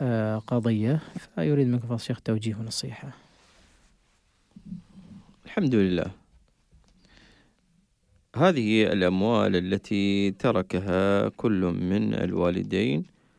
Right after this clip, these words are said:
Speaker 2: هما بمثابة الأمانات عند من كان مؤتمنا عليهما،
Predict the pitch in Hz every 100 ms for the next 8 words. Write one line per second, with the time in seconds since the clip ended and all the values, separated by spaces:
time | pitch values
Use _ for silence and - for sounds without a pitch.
0 | _ _ _ - 98 98 101 113 123 127
1 | 139 123 - 90 87 - 101 107 110 107
2 | - - 92 87 85 90 92 117 139 143
3 | - - 107 90 90 95 - 101 113 113
4 | 95 - - 101 98 90 92 107 127 -
5 | _ _ _ _ _ _ - 98 117 113
6 | 101 85